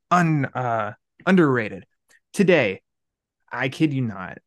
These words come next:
somebody even posted that White Knight is severely unrelated, doesn't get enough love or attention. And I'm like, "So I think you're just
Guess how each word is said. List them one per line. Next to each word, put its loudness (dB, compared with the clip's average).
somebody 0
even -4
posted -6
that -4
White -4
Knight -6
is -6
severely 2
unrelated, -6
doesn't 0
get -4
enough -4
love -4
or -6
attention. -10
And -10
I'm -6
like, -10
"So 2
I 2
think -2
you're 2
just -4